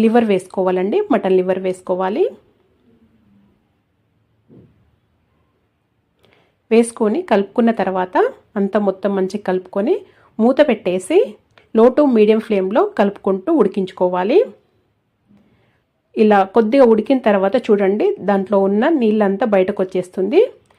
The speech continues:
ఇలా మధ్య మధ్యలో కలుపుకుంటూ ఉడికించుకోవాలి మూత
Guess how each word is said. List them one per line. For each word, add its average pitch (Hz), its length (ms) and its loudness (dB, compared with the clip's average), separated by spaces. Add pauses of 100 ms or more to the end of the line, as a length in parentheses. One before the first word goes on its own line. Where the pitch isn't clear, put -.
(240)
ఇలా 214 220 4
మధ్య 196 240 2
మధ్యలో 220 260 2 (100)
కలుపుకుంటూ 214 580 -2 (460)
ఉడికించుకోవాలి 196 840 -2
మూత 196 160 0